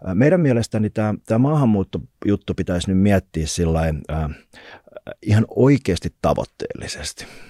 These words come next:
Et, et meidän, meidän, tää on niinku jotenkin tällä hetkellä sellaista, että se maahanmuuttopolitiikka seilaa niinku,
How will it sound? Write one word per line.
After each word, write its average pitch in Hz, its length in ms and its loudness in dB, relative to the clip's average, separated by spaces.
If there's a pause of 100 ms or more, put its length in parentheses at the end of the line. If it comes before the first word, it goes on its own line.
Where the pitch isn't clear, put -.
(880)
Et, - 200 -6
et 95 120 4
meidän, 110 220 4 (160)
meidän, 107 260 2 (160)
tää 117 100 0
on 120 40 4
niinku 127 160 2 (240)
jotenkin 143 320 2
tällä 127 180 4
hetkellä 98 300 0
sellaista, 107 360 2
että - 120 -6
se 85 80 -4 (340)
maahanmuuttopolitiikka 110 1080 2
seilaa 113 540 4
niinku, 95 380 0